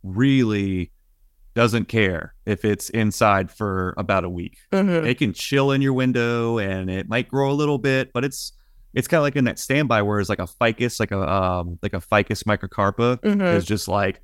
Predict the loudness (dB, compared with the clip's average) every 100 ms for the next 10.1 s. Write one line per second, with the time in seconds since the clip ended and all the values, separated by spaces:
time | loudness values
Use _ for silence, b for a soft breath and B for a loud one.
0 | -2 0 2 0 0 -4 -4 -6 -6 -6
1 | -6 0 0 0 -2 -2 0 0 0 0
2 | -4 0 0 0 -4 -4 -4 -2 -4 -4
3 | -2 -2 0 0 -2 -2 -4 -4 -6 -4
4 | -2 0 -2 -2 -4 -6 -2 -2 -2 -2
5 | 0 0 0 0 -2 -8 -2 2 4 2
6 | 0 -4 -8 -10 -2 0 2 0 -2 -4
7 | _ -20 -16 0 2 2 -2 0 2 0
8 | 2 2 2 -2 -8 -12 -16 _ -2 -2
9 | 2 2 2 0 -2 -2 -4 -4 -2 -2